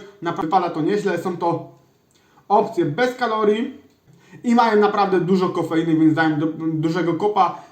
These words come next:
Ja tutaj już po tym teście zaraz wyszczelę, a muszę jeszcze je dopić wszystkie, e, <laughs> więc myślę, że to jakoś, e, muszę rozłożyć na resztę dnia. Po więcej takich recenzji,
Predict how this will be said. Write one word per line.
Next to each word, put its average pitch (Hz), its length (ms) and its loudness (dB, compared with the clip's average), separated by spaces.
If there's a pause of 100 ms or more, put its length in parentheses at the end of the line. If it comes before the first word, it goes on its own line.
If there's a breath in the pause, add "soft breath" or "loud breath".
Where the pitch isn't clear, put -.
Ja 196 200 -2
tutaj 190 220 -2
już 175 100 4
po 190 140 -6
tym 185 200 -4
teście 180 360 -4
zaraz 165 340 -4
wyszczelę, 175 420 -2
a 160 100 2
muszę 165 220 -4
jeszcze 160 260 -2
je 151 120 2
dopić 170 320 -4
wszystkie, 175 420 -6 (340 loud breath)
e, 151 180 -2
<laughs> - 60 -6
więc 170 160 0
myślę, 175 240 0
że 170 120 -4
to 180 80 -8
jakoś, 165 300 -4 (360 loud breath)
e, 147 180 -2
muszę 165 300 -2
rozłożyć 165 440 -2
na 165 160 -2
resztę 180 280 -2
dnia. 143 540 -2 (340)
Po 214 100 2
więcej 226 340 -2
takich 208 320 -8 (160)
recenzji, 196 720 -4